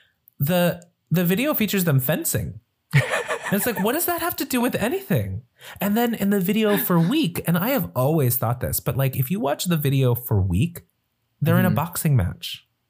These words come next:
Speaker 2: Huh.
Speaker 1: Which doesn't go with the song. I mean, I get so weak, I guess. I, I, I, I don't,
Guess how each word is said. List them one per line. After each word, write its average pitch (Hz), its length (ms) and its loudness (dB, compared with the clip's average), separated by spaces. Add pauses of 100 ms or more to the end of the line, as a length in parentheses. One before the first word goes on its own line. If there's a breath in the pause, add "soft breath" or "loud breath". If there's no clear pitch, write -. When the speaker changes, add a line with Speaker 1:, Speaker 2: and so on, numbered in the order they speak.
(840)
Speaker 2:
Huh. 139 300 2 (640)
Speaker 1:
Which 185 300 0
doesn't 190 360 -4
go 147 240 0
with 202 180 0
the 135 80 0
song. 143 320 0
I 151 60 0
mean, 156 320 2 (500 soft breath)
I 131 120 -2
get 151 240 -2
so 139 180 0
weak, 131 300 2
I 120 80 0
guess. 135 420 -2
I, - 140 -4 (120)
I, - 120 -6 (580)
I, 151 160 -2
I 147 140 -4
don't, 151 180 -4